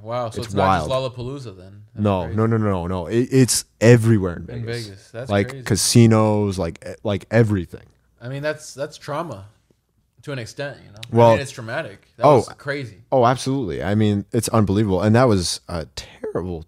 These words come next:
Speaker 2: terrible, terrible thing.
Speaker 1: And we're talking about the biggest mass shooting of the United States, um, for those who don't know. One of the biggest, if
Speaker 2: One
Speaker 1: not
Speaker 2: of the
Speaker 1: the biggest.
Speaker 2: biggest,
Speaker 1: I think it
Speaker 2: yeah.
Speaker 1: might have been the biggest.
Speaker 2: I, I, you never,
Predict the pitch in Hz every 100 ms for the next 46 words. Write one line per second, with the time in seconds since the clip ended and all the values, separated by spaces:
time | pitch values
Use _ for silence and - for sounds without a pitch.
0 | - - 190 165 101 85 139 120 82 -
1 | 120 - _ - 139 143 147 139 131 127
2 | 120 113 107 98 98 _ _ 156 135 120
3 | 127 117 131 117 107 101 110 104 - 107
4 | 104 104 - - - _ _ 92 98 -
5 | _ 123 117 _ _ _ _ 113 104 107
6 | 98 92 95 92 _ _ _ _ _ _
7 | _ _ 135 170 110 95 90 - - 107
8 | 131 85 85 80 85 123 156 95 82 71
9 | 117 117 104 104 101 101 - 101 113 -
10 | - - - 90 101 85 95 98 90 90